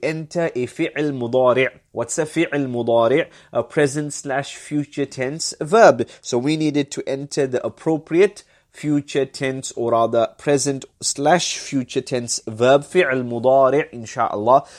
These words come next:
We needed to add in the appropriate one and adjust it if required adjusting. So, for example, "النساء يأكلن."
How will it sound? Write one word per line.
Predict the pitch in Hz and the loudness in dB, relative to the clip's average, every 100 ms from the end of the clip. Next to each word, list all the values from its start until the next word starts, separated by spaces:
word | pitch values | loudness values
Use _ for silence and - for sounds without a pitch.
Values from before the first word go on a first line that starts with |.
| - | -6
We | 120 | -4
needed | 135 131 123 | 0 -2 -4
to | 131 - | -6 0
add | 123 127 | 0 0
in | 127 123 | -6 -6
the | 110 | -6
appropriate | 107 160 151 160 156 | -4 -6 -4 -6 -2
one | 165 214 - - | -2 -2 -6 -10
and | - 247 | -4 -4
adjust | 214 277 - | 2 2 2
it | 202 202 | -2 -4
if | 196 - | -6 -2
required | 170 160 - 170 156 143 - | -2 -2 -8 -4 -2 -2 -2
adjusting. | 120 113 107 - 165 107 _ - - | -4 -2 -2 0 0 -2 _ -20 -2
So, | 131 120 | 0 2
for | 120 | 0
example, | 110 113 131 135 127 139 139 - _ | -2 0 2 2 2 0 0 -6 _
"النساء | 135 131 127 127 120 - 156 151 143 185 208 - | -4 -4 -8 -8 -10 -2 2 4 4 4 2 0
يأكلن." | 135 139 - - 254 175 120 | -2 -2 -2 -4 0 0 -2